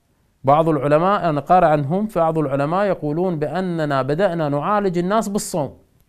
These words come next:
أصلًا الصوم الآن موجود في كل الديانات وفي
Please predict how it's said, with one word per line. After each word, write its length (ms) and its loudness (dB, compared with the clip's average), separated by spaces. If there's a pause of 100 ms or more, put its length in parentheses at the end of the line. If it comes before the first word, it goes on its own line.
(1300)
أصلًا 500 0
الصوم 440 0
الآن 440 -2
موجود 440 -2
في 160 -2
كل 220 -2
الديانات 600 0 (1500)
وفي 560 -2